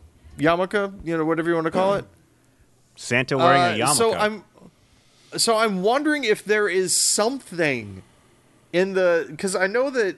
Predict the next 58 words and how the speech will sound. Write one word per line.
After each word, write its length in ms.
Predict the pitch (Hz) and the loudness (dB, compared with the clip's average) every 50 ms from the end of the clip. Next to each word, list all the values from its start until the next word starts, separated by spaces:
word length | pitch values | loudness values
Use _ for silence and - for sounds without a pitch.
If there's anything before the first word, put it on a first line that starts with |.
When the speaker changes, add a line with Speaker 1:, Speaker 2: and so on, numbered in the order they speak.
| - _ _ _ | -12 _ _ _
Speaker 1:
you 140 | - 175 175 | -2 0 0
know, 100 | 165 160 | 2 2
he's 220 | 160 165 160 156 | 0 0 -2 -2
Father 360 | - - 185 190 190 185 170 | -2 0 2 2 4 2 0
Christmas 500 | 156 - 185 175 165 - 151 139 139 - | 0 0 -2 -2 -2 -2 -4 -4 -4 -2
and 100 | - 117 | -4 -2
other 220 | 131 143 143 135 131 | -2 -2 -2 -2 -2
places 340 | - 156 139 127 - 139 131 | 0 0 0 0 0 -4 -6
and 80 | 127 | -8
stuff 180 | 120 - 135 120 | -6 -6 -4 -2
like 80 | 127 120 | 0 2
that. 120 | 123 123 - - - - - _ _ _ _ _ _ _ - | 2 0 0 -6 -18 -20 -20 _ _ _ _ _ _ _ 0
If 280 | 190 196 196 202 - | 2 2 2 2 0
there's 260 | - 214 208 196 185 - | 0 2 2 2 0 -2
something, 840 | - - - 208 214 214 - _ - 214 208 208 202 202 196 170 - _ | -6 -2 -2 -2 -2 -2 -8 _ -6 -4 -4 -4 -6 -8 -10 -10 -12 _
uh, 120 | - 120 - | -14 -14 -12
from 260 | - - 170 156 139 | -8 -6 -6 -4 -4
Judaism 720 | 123 156 170 175 165 160 139 135 127 123 135 120 120 110 107 | 0 0 0 2 2 2 2 2 0 -2 -4 -4 -6 -4 -2
that 280 | 131 135 135 - - | 0 0 0 -2 -4
got 280 | 135 139 135 - - - | -2 -2 -2 -2 -4 -10
folded 400 | - 156 139 143 143 139 139 123 | -6 -4 -2 -2 0 -2 -2 -4
into 240 | 127 127 123 131 120 | -4 -6 -6 -6 -6
Santa 320 | 117 - 131 123 120 113 117 | -4 -2 0 0 -2 -2 -6
Claus 280 | - 117 113 117 107 | -6 -4 -4 -4 -4
at 120 | 113 - - | -8 -10 -6
some 180 | - 120 113 | -4 -4 -4
point 180 | 104 120 110 110 | -4 -6 -6 -6
in 100 | 117 - | -8 -8
time. 280 | - 113 - 92 98 - _ - | -6 -6 -6 -6 -10 -16 _ -6
Speaker 2:
I 400 | 92 92 104 101 95 95 95 92 92 | -2 0 0 0 0 -4 -4 -6 -6
have 220 | 98 101 101 95 | -4 -4 -4 -4
no 320 | 98 104 110 117 117 117 113 | -4 -4 0 2 2 2 2
idea. 640 | 113 110 104 95 98 92 87 82 78 78 76 78 - _ _ _ _ _ _ _ _ _ _ _ _ _ _ _ _ _ - - - | 2 0 -2 -4 -4 -4 -4 -4 -6 -8 -10 -12 -14 _ _ _ _ _ _ _ _ _ _ _ _ _ _ _ _ _ -20 -18 -6
Speaker 1:
Yeah, 440 | 147 143 139 127 123 117 113 110 107 107 | -2 -2 0 2 2 0 0 -2 -4 -2
I 100 | - 135 | -2 0
Speaker 2:
I, 40 | 139 | 0
Speaker 1:
don't 140 | 143 143 147 | 0 0 0
know. 180 | 147 131 117 | 0 0 0
I 80 | 110 98 | 2 2
Speaker 2:
I 20 | |
w-, 140 | 107 110 110 117 | 4 4 4 2
Speaker 1:
think 80 | 110 | 2
there 100 | - 113 | 4 2
Speaker 2:
I 20 | 117 | 4
would, 40 | 117 | 4
Speaker 1:
might 180 | - 101 98 - | 2 0 0 -2
be, 260 | 208 196 196 196 196 | -2 -2 -2 0 2
Speaker 2:
I 60 | 120 | 2
would 100 | 131 131 | 4 4
hesitate 380 | 131 143 165 170 170 165 165 165 | 4 4 4 4 4 4 2 2
Speaker 1:
uh, 40 | 165 | 2
Speaker 2:
to 80 | 151 135 | -2 -2
think 180 | - 147 151 135 | -2 -2 -2 -2
that 100 | 123 - | -2 0
there 140 | - 135 131 | 2 2 4
would 240 | 127 139 143 131 120 | 4 4 2 2 0
be, 480 | 120 139 135 117 95 82 80 78 76 71 - | 0 0 0 0 0 -2 -6 -10 -12 -14 -10
actually. 720 | 78 90 87 82 - - 95 90 82 80 78 78 76 78 | -6 -6 -4 -6 -6 -8 -8 -6 -6 -6 -8 -10 -12 -16